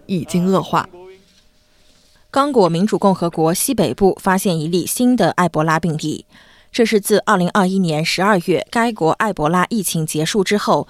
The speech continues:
Speaker 2: 第一次发现埃博拉病例。一名三十一岁男子于四月五日开始出现症状，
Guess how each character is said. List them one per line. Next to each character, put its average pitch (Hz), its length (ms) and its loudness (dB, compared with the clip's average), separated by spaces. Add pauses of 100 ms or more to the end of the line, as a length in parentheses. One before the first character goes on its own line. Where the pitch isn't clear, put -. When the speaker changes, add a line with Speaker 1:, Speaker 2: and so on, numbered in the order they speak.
(160)
Speaker 2:
第 262 140 -4
一 277 80 0
次 - 320 -2
发 175 160 2
现 170 280 0
埃 180 120 4
博 156 160 -2
拉 160 160 -2
病 156 180 -4
例。 - 220 -6 (1040)
一 277 140 4
名 208 180 6
三 262 160 2
十 247 140 -2
一 254 80 0
岁 240 160 2
男 180 260 2
子 165 200 -2
于 151 180 -4
四 - 160 -2
月 202 180 4
五 143 200 -4
日 175 260 0
开 165 200 -2
始 135 200 -4
出 185 180 -2
现 165 140 0
症 175 200 0
状， 143 300 0